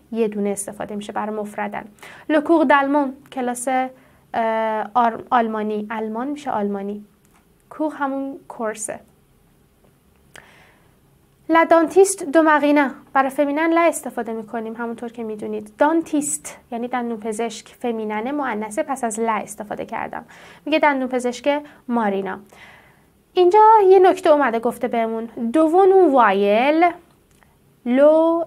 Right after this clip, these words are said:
الا، الاپوستخف. میگه زمانی که کلمه‌ای داریم که با وایل شروع می‌شه، چون لو و ل جفتشون ب-، با وایل تموم می‌شن دیگه،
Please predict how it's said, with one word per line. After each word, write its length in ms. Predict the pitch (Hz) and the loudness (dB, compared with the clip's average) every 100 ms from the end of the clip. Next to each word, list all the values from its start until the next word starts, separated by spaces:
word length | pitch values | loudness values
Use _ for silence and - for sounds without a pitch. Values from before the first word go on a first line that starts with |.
| - | -6
الا، 600 | 220 220 233 226 214 233 - _ _ _ - | -4 0 2 4 2 0 -8 _ _ _ -4
الاپوستخف. 640 | 226 208 - - - - _ _ _ - - - - - - | -2 -2 -8 -10 -16 -18 _ _ _ -20 -20 -20 -20 -20 -4
میگه 300 | 311 311 392 | -2 2 2
زمانی 600 | 359 330 277 262 302 262 | 4 4 4 2 -2 -4
که 260 | - 226 220 - _ | -6 -12 -14 -18 _
کلمه‌ای 560 | - 302 285 285 320 349 | -4 0 0 0 0 2
داریم 280 | 349 330 294 | 2 0 -2
که 120 | 269 | -4
با 160 | 226 220 | -4 -4
وایل 500 | 226 226 226 226 220 | 0 0 0 -2 -6
شروع 340 | - 226 220 | -8 -8 -6
می‌شه، 280 | 226 285 311 | -4 -2 -2
چون 240 | - 440 453 | -2 2 6
لو 200 | 339 285 262 262 | 8 8 4 4
و 40 | |
ل 240 | 262 302 | 4 2
جفتشون 760 | 339 370 381 370 392 392 392 330 269 | 2 0 0 0 2 2 0 0 -2
ب-، 80 | |
با 280 | 269 262 262 | -4 0 0
وایل 400 | 254 262 254 359 | 2 2 2 0
تموم 380 | 370 302 233 220 | 0 -2 -2 -4
می‌شن 340 | 220 214 226 | -8 -10 -10
دیگه، 220 | 220 220 | -10 -10